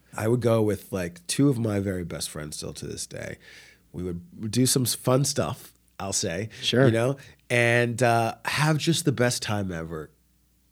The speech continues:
Speaker 1: I'm a huge music fan, so I still find those moments in music. I've seen Radiohead <laughs> like nineteen, eighteen times or something like that. So if I'm at a Radiohead concert, my mind is always like, you know, I, I become a kid again.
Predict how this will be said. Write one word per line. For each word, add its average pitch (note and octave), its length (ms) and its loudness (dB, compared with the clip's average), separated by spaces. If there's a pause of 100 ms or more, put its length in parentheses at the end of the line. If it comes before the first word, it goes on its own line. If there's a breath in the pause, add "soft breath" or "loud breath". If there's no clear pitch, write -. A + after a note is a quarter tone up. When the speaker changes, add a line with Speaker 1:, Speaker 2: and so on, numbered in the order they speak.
(720)
Speaker 1:
I'm B2 280 2
a G2+ 40 -2
huge B2+ 480 0
music F2+ 300 -2
fan, D#2 420 -10 (480 loud breath)
so G#2 140 -2
I - 20 0
still D3+ 380 4
find A#2+ 720 2 (100)
those G#2 220 -4
moments G#2 480 -6 (160)
in F2+ 180 -8
music. G#2 480 -2 (300)
I've G2 100 -8
seen G#2 200 -4
Radiohead G2 1080 -4
<laughs> - 0 -
like - 260 -8 (520 loud breath)
nineteen, G2+ 500 -6
eighteen G#2 560 -4
times G#2 280 -2
or - 20 -6
something A2 300 -2
like A2 100 -4
that. A2 120 -6 (180 loud breath)
So B2+ 140 2
if B2 60 4 (140)
I'm C3+ 140 6
at C3 80 4
a B2 60 4
Radiohead A#2+ 380 6
concert, G#2+ 360 -4
my G2+ 100 -4
mind A2 380 -4
is G#2 120 -8
always G2 360 -4
like, G2 280 -10
you A2+ 140 -2
know, A2 220 0
I, G2 220 -2
I - 20 -8
become F2+ 320 -6
a F2+ 60 -6
kid G#2+ 260 0
again. G2 400 -2